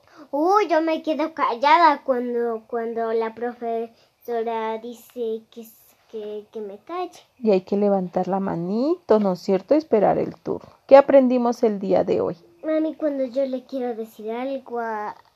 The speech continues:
Speaker 1: algo así le mando.
Speaker 2: Muy bien. Ahora dime a mí, ¿qué, qué aprendiste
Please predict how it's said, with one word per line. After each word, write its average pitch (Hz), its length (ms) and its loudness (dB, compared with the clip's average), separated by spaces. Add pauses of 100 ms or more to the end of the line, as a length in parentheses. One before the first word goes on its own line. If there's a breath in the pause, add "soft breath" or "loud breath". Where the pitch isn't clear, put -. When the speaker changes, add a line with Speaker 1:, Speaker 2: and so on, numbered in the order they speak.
(140)
Speaker 1:
algo 233 340 -4
así 254 300 -8
le 233 140 -6
mando. 226 260 -10 (160)
Speaker 2:
Muy 226 320 0
bien. 202 560 -6
Ahora 240 320 4
dime 240 240 0
a 240 40 0
mí, 233 180 -2
¿qué, 269 400 -2
qué 277 100 6
aprendiste 220 560 0